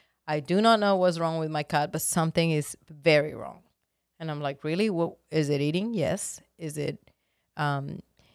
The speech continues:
urinating, defecating, sleeping, doing," I mean, everything is, it seems right on the surface, but they say, "There's something very wrong." And I said, "Okay, why?"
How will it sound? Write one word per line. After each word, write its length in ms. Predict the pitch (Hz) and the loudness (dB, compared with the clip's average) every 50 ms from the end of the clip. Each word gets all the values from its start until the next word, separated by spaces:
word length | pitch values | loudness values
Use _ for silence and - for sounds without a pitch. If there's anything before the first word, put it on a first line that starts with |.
| _ _ _ _ _ _ - | _ _ _ _ _ _ -2
urinating, 520 | 180 190 196 196 190 185 175 165 170 170 160 | 2 4 6 6 8 6 6 6 4 4 4
defecating, 1040 | 160 156 - 170 - - 160 160 160 156 156 156 160 160 160 156 160 160 160 156 | 4 4 4 0 2 2 2 2 2 0 -2 -2 -4 -4 -4 -2 -2 -2 -2 -4
sleeping, 800 | - - - 180 175 165 - - 160 160 156 156 156 156 160 160 | -4 0 2 2 2 2 2 0 -2 -2 0 -2 -2 -2 -2 -2
doing," 220 | 160 160 165 160 - - | 0 0 -2 -2 -4 -8
I 140 | 165 - | -6 -2
mean, 220 | 196 208 202 190 - - | 0 2 2 0 0 4
everything 540 | 175 202 226 226 269 269 262 247 240 226 | 8 8 8 8 8 6 6 6 4 4
is, 280 | 214 202 196 - - - | 4 2 2 0 -4 -4
it 80 | - 180 | -4 -4
seems 500 | - - - 208 214 214 214 190 - - 180 | -2 0 2 2 2 2 2 0 -2 -4 0
right 300 | 185 185 180 185 190 185 | 4 6 8 8 8 6
on 80 | 180 175 | 4 0
the 80 | 151 | 0
surface, 520 | 160 - 262 285 370 - - - - - - | -2 2 4 4 4 4 2 -2 -2 -2 -6
but 160 | 180 160 160 | -8 -6 -4
they 100 | - 156 | -4 -6
say, 240 | 175 - - 160 143 | -4 -2 -4 -4 -4
"There's 220 | 165 165 170 185 - | -4 -4 -4 -2 -2
something 600 | - - - 180 175 180 - 196 180 175 175 175 | -2 -2 -2 -2 -2 -2 -2 -4 -4 -4 -4 -4
very 200 | 160 156 160 156 | -4 -2 -2 2
wrong." 320 | 180 233 254 240 190 156 | 2 2 2 2 0 -4
And 160 | 147 147 151 | -4 -4 -2
I 140 | 151 151 151 | -2 -2 -2
said, 260 | 151 - 170 151 143 | -2 0 -2 0 0
"Okay, 340 | 151 156 - 160 151 151 147 - - - _ _ _ _ - | 0 -2 0 -2 -2 -2 -6 -12 -18 -20 _ _ _ _ 2
why?" 460 | 185 190 180 156 - 65 - - | 6 8 8 8 8 4 0 -8